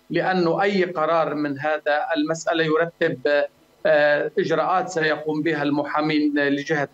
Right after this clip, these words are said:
استئناف هذه الدفوع أو عدم استئنافها، وبالتالي أعتقد أن جلسة الخميس أيضًا، آه، لن تشهد أي استجواب لرياض سلامي ولن يمثل رياض سلامي، لكن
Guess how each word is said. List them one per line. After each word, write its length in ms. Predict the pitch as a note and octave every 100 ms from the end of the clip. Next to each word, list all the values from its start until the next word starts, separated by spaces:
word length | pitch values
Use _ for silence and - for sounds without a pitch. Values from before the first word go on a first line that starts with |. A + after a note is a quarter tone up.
| -
استئناف 540 | - D3+ E3 D3+ -
هذه 460 | D3 C#3 D3 D3 C#3+
الدفوع 600 | - D3+ - D#3+ C#3 -
أو 120 | D#3
عدم 320 | B2+ D3 C#3+
استئنافها، 540 | C#3 - D3+ E3 D#3+ D3+
وبالتالي 680 | C#3+ D3+ - E3+ E3+ F3 - - - -
أعتقد 400 | F3 F3 F3 D#3
أن 320 | - D#3+ D3+
جلسة 420 | D3 F#3 F3+ E3 E3
الخميس 600 | C#3+ - D3+ E3 F3+ - F3+
أيضًا، 420 | D#3+ D3 D3+ D#3+ - _ - - -
آه، 100 | D#3
لن 380 | C#3+ F3 F#3+ -
تشهد 420 | F3 E3+ D#3 C3+
أي 240 | D#3+ D#3+ D3+
استجواب 560 | D3+ D3+ C3+ D#3+ C3+
لرياض 300 | C#3+ D3 D#3
سلامي 420 | D#3 D3 D3+ D#3+
ولن 340 | D#3 E3+ E3 D3+
يمثل 360 | D3+ D3+ D#3
رياض 280 | C#3+ D3 D3+
سلامي، 380 | - D3 D#3+ D#3
لكن 380 | D#3+ D#3+ E3